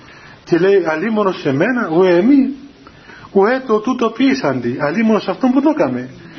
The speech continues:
Εγώ τι, τι έχω να πάθω;" Είχα λίγο, βγήκα και από την έννοια. Εκεί που θα έσπερνα και θα θέριζα και τα λοιπά, τώρα μια χαρά είμαστε. Δεν έχει ούτε σιτάρι, ούτε αλεύρι, ούτε ψωμί.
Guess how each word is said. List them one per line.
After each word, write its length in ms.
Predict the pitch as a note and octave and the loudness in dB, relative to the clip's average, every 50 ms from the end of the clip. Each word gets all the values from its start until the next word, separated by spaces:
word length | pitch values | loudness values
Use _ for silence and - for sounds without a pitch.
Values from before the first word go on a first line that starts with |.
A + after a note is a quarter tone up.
| - - - | -8 -4 -2
Εγώ 280 | F3 F#3 G3+ C4+ D4 C#4+ | -2 0 0 -2 -2 -2
τι, 340 | - - A#3+ G#3 F3+ F3+ E3+ - - - - - - - - - - - | -2 -4 -2 -2 -2 -2 -2 -4 -8 -18 -18 -20 -20 -20 -20 -12 -6 -2
τι 80 | C4 | -2
έχω 180 | A3+ G3 G3+ G3 | 0 0 0 0
να 120 | F3 D#3+ | 0 0
πάθω;" 340 | D3 E3 D3+ C#3 - - C3+ - - - - - - - - - - - - | 0 0 0 -2 -2 -6 -16 -20 -20 -20 -20 -20 -20 -20 -20 -20 -20 -10 -4
Είχα 260 | - C4+ - - G3 G3 | -2 -2 -2 -2 -4 -6
λίγο, 220 | B3+ D4+ C4+ D4+ | -4 -4 -2 -2
βγήκα 240 | C#4+ B3+ B3+ B3+ B3 | -2 -2 -2 -2 0
και 60 | B3 | 0
από 160 | A#3 G#3 A3 G#3+ | 0 0 -2 -2
την 160 | G#3 G#3 G3+ | -2 -2 -2
έννοια. 360 | G3+ F3 D#3 C#3 B2+ A#2 - - - - - - - - - - | -2 -2 -4 -6 -8 -8 -10 -14 -20 -20 -20 -20 -20 -12 -6 -4
Εκεί 220 | F3+ F3 - A3+ | -4 -2 -2 -2
που 120 | F#3 F#3+ F3+ | -2 -2 -2
θα 420 | D#3 F3 E3+ D#3+ D#3 D3 C#3+ C#3 D3 C#3+ - | -2 -2 0 0 2 2 0 -2 -2 -4 -2
έσπερνα 440 | F3+ F#3+ - - - F#3+ F3+ F3 E3+ | -4 -4 -2 -2 -4 -2 -2 -2 -4
και 100 | E3+ D#3 | -4 -6
θα 140 | D3 D#3+ | -6 -6
θέριζα 400 | C#3 C#3+ F3+ F#3+ F3 D#3+ C#3+ D3+ | -4 -2 0 0 0 0 0 -2
και 80 | D3 D3 | -2 0
τα 100 | C#3+ D#3+ | 0 0
λοιπά, 400 | E3 G#3+ - - C#4 C4+ C4+ C4+ - - - - - - - - - - - - - - - - - - - - - | 0 -2 -2 -2 -2 0 0 -2 -4 -10 -18 -20 -20 -20 -20 -18 -18 -18 -18 -18 -20 -20 -20 -20 -20 -20 -20 -12 -4
τώρα 320 | - C#4+ C4 B3 A#3 A3+ A3 | -2 -2 0 0 -2 -2 -2
μια 160 | A3 A3+ G#3+ | -2 -4 -4
χαρά 280 | - G#3+ G#3 G3+ F#3+ F3 D3+ | -2 -2 0 0 0 -2 -2
είμαστε. 360 | C#3+ C3 B2 - - B2+ A#2+ B2 - - - - - - - - - - - - - | -4 -8 -8 -10 -14 -16 -16 -16 -20 -20 -20 -20 -20 -20 -20 -20 -20 -20 -12 -4 -2
Δεν 160 | A3 G#3+ G3 | 0 0 0
έχει 180 | F#3 D#3+ E3+ G#3 | -2 -2 -2 -2
ούτε 140 | F#3+ F#3 | 0 0
σιτάρι, 380 | E3+ F3+ E3+ - G3 G#3 G3+ G3+ | 2 2 2 0 0 0 0 -2
ούτε 480 | G3 G3 F#3+ E3+ D#3+ D3 C#3 C3+ C3+ C3+ | -4 -2 0 0 2 2 2 2 2 2
αλεύρι, 400 | C#3 F#3 B3 C4 A#3+ A#3 A3+ G#3+ | 2 0 -2 -2 -2 -4 -4 -2
ούτε 120 | G3 G3 | 0 -2
ψωμί. 480 | - - - D#3 D#3 G#3 C4+ C4+ C4+ | -2 -2 -2 -2 0 2 4 4 4